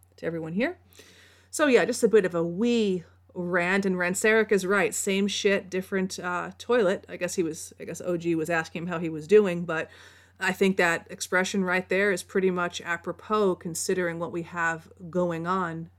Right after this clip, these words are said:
um, these days with other people. So there we are. All right. Moving right along with some other topics for the day.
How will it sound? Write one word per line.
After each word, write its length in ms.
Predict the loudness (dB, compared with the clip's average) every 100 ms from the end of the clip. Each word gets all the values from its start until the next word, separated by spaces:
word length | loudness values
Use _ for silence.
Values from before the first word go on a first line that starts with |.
| _
um, 360 | -14 -10 -10 -10
these 340 | -6 -4 -4
days 420 | -2 -2 -2 -8 -8
with 220 | -8 -8
other 160 | -8
people. 380 | -6 -6 -8 -14 _
So 260 | -20 -20 -20 _ _ _ _ _ _ _ -20 -20 -20 -20 -20 _ _ -6
there 240 | 2 4 6
we 140 | 4
are. 280 | 2 -2 -8 _
All 140 | -6 -4
right. 420 | -2 -2 -2 -6 _ _ _ _ _ _ -6
Moving 440 | -2 0 0 0
right 200 | 0 0
along 500 | 0 0 -2 -2 -2
with 140 | -4 -4
some 200 | -8 -8
other 300 | -8 -4 -4
topics 720 | -6 -12 -16 -12 -10 -10 -12 -20
for 320 | -8 -2 -2
the 100 | -4
day. 680 | -10 -6 -4 -4 -4 -6